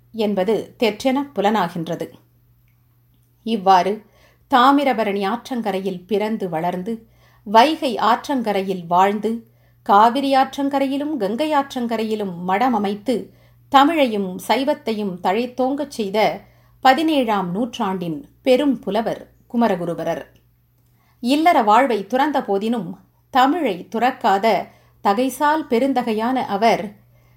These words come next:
இறுதியில் கங்கை ஆற்றங்கரையில் இறைவனடி சேர்ந்தார்.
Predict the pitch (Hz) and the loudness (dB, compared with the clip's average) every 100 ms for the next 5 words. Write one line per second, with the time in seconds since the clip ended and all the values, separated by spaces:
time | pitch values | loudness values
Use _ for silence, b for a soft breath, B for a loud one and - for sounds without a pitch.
0 | b 269 294 247 226 208 196 214 339 302 | b -2 0 0 -2 -2 0 -2 0 -2
1 | 214 - 180 175 175 185 147 135 - 226 | -2 -4 -6 -4 -4 -6 -8 -14 -8 -2
2 | 220 285 269 180 165 170 160 160 160 151 | 0 2 0 -2 -4 -6 -6 -4 -4 -6
3 | - | -10